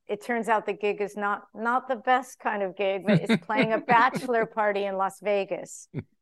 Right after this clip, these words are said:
Speaker 1: Um, and she finds herself, you know,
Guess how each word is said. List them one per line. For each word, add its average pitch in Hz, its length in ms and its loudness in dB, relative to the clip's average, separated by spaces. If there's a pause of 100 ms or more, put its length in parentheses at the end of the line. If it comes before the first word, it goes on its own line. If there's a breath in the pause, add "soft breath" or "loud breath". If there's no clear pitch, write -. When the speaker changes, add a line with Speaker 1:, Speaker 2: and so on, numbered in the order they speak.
(160)
Speaker 1:
Um, 196 500 6 (460)
and 214 240 0
she 233 180 -4
finds 226 440 -4
herself, 202 520 0 (160)
you 208 180 -2
know, 190 340 2